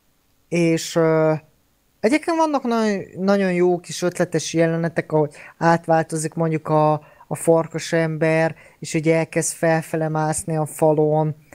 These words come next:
Drakulának a, a kastélya, és szerintem egy, egy nagyon jó kis, kis épület. Ez még szintúgy az a, az a korszaka,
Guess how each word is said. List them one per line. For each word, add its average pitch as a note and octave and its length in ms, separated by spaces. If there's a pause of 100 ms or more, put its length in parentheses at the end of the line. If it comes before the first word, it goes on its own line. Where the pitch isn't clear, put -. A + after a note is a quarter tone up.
(260)
Drakulának D#3+ 1000
a, D3 360 (320)
a - 160
kastélya, D#3+ 1160 (260)
és D3+ 120
szerintem D#3+ 520
egy, D#3 180
egy D#3 160
nagyon D#3+ 320
jó D#3 360
kis, D#3 320 (460)
kis - 320
épület. E3+ 680 (400)
Ez F3 200
még F3 260
szintúgy G3 580
az E3+ 220
a, D3+ 440
az F3 140
a E3 140
korszaka, D#3+ 880